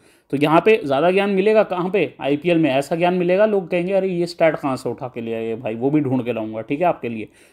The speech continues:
तो चलिए अब एसपीबी की यहाँ प्रोबेबल इलेवन देखते हैं। सबसे पहले सबसे बड़ी न्यूज़, I think सुनील इम्ब्रिस won't play, ठीक है, हाई चांस है। सुनील इम्ब्रिस जो चालीस परसेंट जनता के कप्तान हैं, खेलेंगे ही नहीं, मेरा ये मानना है,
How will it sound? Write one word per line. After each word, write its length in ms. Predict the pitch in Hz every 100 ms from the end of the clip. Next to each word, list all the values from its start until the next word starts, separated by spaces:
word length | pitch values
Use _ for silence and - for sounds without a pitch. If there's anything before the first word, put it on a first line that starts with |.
| _
तो 60 | 147
चलिए 360 | 170 160 214 240 - -
अब 120 | 165 175
एसपीबी 380 | 160 208 185 175
की 140 | 196
यहाँ 140 | 190
प्रोबेबल 360 | 196 170 135 135
इलेवन 280 | 120 117 113
देखते 280 | 107 - 113
हैं। 80 | - - -
सबसे 280 | 202 170 240
पहले 260 | 226 202 214
सबसे 280 | 185 -
बड़ी 220 | 170 151 123
न्यूज़, 240 | 110 107 143
I 100 | 151
think 200 | 196 185
सुनील 300 | 170 170 165
इम्ब्रिस 380 | 160 160 165 -
won't 280 | 135 127 -
play, 200 | 110 104 -
ठीक 160 | 139 156
है, 60 |
हाई 240 | 147 123 135
चांस 340 | 139 131 120
है। 160 | 143 180 _ _ _
सुनील 380 | - 143 147 143
इम्ब्रिस 340 | 127 127 151 131
जो 420 | 135 143 139 -
चालीस 260 | 123 123 131
परसेंट 340 | 139 123 135 127
जनता 240 | 117 127
के 100 | 123
कप्तान 420 | 123 113 123 117
हैं, 140 | 123 160 - _ _ -
खेलेंगे 400 | 139 135 131 135
ही 160 | 139
नहीं, 200 | 117 104
मेरा 240 | 107 143 156
ये 120 | 143
मानना 340 | 117 101
है, 60 | 98